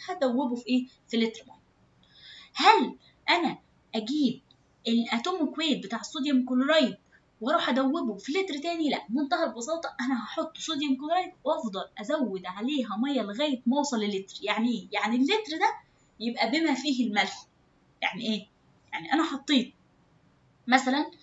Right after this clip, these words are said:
حسبت الأتوميك ويت بتاع الصوديوم chloride وحطيته، هفضل أدوب في مية لغاية ما أوصل للتر،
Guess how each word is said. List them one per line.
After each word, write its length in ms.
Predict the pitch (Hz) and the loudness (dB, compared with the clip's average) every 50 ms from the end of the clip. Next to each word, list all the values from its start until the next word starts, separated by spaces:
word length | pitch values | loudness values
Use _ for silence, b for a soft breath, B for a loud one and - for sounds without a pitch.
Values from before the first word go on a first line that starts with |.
| B B B | B B B
حسبت 360 | - - 254 - 320 330 - | -4 0 2 2 2 2 2
الأتوميك 460 | - - - - 277 254 240 - - 240 | -2 -4 -2 2 4 4 4 4 2 0
ويت 160 | 233 208 190 | 0 0 0
بتاع 140 | 190 - 170 | -4 -10 -10
الصوديوم 380 | 175 - - 247 226 214 196 | -8 -6 -4 -2 -2 -4 -4
chloride 360 | - - 202 233 294 339 311 | -8 -8 -4 -2 0 0 0
وحطيته، 500 | 269 247 - - - - - 160 165 - _ _ b b b b b b - | 0 -2 -4 -6 -8 -10 -12 -14 -14 -16 _ _ b b b b b b -2
هفضل 400 | - 294 285 240 190 196 185 190 | 0 2 2 2 0 -2 -2 -2
أدوب 320 | 190 190 262 277 262 220 - | -2 0 0 2 2 0 -2
في 140 | - - | -6 -6
مية 280 | 208 233 302 330 330 311 | -4 -2 -2 0 0 -2
لغاية 320 | 247 233 269 294 285 240 - | -2 0 0 0 0 0 4
ما 80 | 247 269 | 4 4
أوصل 200 | 277 269 - 240 | 4 4 2 -2
للتر، 400 | 226 220 220 214 202 - - | -2 -2 -2 -2 -4 -4 -10